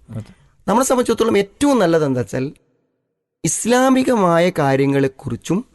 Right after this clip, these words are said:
Speaker 1: ഉം.
Speaker 2: പ്രായോഗികമായ സംഗതികളെക്കുറിച്ചും അറിയുന്ന,
Speaker 1: ഉം.
Speaker 2: ഏ, ഇസ്ലാമിക വിവരമുള്ള പണ്ഡിതന്മാരെന്ന് നമ്മൾ പറഞ്ഞില്ലെങ്കിലും ഇസ്ലാമിക കാഴ്ചപ്പാടുകളുള്ള ആളുകൾ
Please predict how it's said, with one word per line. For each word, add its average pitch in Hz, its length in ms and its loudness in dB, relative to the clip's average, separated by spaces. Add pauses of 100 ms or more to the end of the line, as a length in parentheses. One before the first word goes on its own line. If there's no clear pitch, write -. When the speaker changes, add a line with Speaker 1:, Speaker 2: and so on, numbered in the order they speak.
(200)
Speaker 1:
ഉം. 104 140 -18 (160)
Speaker 2:
പ്രായോഗികമായ 208 920 2
സംഗതികളെക്കുറിച്ചും 139 1000 -2
അറിയുന്ന, 135 640 -2 (240)
Speaker 1:
ഉം. 110 100 -20 (440)
Speaker 2:
ഏ, 127 360 0 (100)
ഇസ്ലാമിക 208 680 0 (180)
വിവരമുള്ള 147 720 0 (420)
പണ്ഡിതന്മാരെന്ന് 156 680 -2
നമ്മൾ 160 240 -4
പറഞ്ഞില്ലെങ്കിലും 151 640 -2 (320)
ഇസ്ലാമിക 170 500 0
കാഴ്ചപ്പാടുകളുള്ള 175 1300 0 (560)
ആളുകൾ 120 400 -4